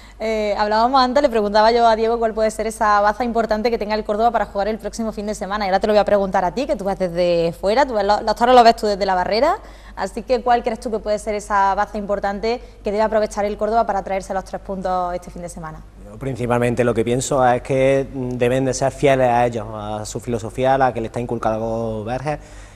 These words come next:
Speaker 2: <clears throat> Yo creo que si somos fieles al, al, si son fieles al estilo, eh, eh, tenemos mucho hecho,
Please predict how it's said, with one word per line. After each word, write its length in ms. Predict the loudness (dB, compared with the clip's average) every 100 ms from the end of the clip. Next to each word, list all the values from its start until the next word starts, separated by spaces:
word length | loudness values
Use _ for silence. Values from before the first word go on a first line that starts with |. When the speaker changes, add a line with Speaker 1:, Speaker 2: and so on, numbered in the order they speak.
| -20 -20 -4
Speaker 2:
<clears throat> 320 | 4 4 4 2
Yo 140 | 0
creo 200 | 2 2
que 80 | 2
si 220 | -2 -2
somos 340 | 0 4 4 4
fieles 500 | 4 6 6 6 6
al, 680 | 6 6 4 0 0 -2
al, 220 | 0 -2 -2
si 120 | -4
son 180 | -4 -2
fieles 240 | 0 2
al 80 | 2
estilo, 460 | 0 0 4 4 2 -8 -18 -20 -18
eh, 320 | -16 -16 -18 -18 -20 -20 -20 -20 -16
eh, 240 | -10 -8 -8
tenemos 320 | -6 0 2
mucho 240 | 2 2 2
hecho, 220 | 2